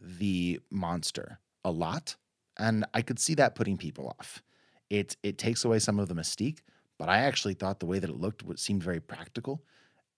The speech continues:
And so I liked it. Um, I liked all the aspects of it. I agree, formulaic, not a whole lot new story-wise, but I think the journey from A to B or A to Z was, was pretty entertaining.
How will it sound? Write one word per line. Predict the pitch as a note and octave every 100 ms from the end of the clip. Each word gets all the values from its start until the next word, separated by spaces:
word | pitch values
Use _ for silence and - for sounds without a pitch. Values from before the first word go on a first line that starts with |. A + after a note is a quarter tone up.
| -
And |
so | G2+
I | A#2 E3
liked | G#2+ G#2 -
it. | A#1 - - _ -
Um, | F#2+ F2 D#2
I | -
liked | A2+ B2+ -
all | F2 C3
the | E3+
aspects | D#2+ - D#2 -
of | E2
it. | -
I | F#2+
agree, | G2 E2+ A#2 A#2 A2+ - _ -
formulaic, | A2 G#2+ F#2+ F2+ F2+ F2+ - -
not | G2+ A#2
a | A#2
whole | A#2 A2+
lot | G#2+ G2 -
new | F#2+ F#2
story-wise, | - - D#2+ G2+ B2 C3+ F3+ - - - _ _ _ _ -
but | - G#2
I |
think | G#2+ B2+ A#2 - - _
the | F#2+ G2+
journey | E2 G#2+ A#2+ A2+
from | F#2+ G2+ F#2+
A | F2+
to | F#2+
B | D#2 F#2 F2
or | D#2+ E2+
A | F2+
to | F2+
Z | D2+ E2+ E2+ - - _
was, | - F#2 F2 E2+ -
was | A2 A2
pretty | - A3 F3+ A#2+ F#2
entertaining. | G#2 - E2+ - -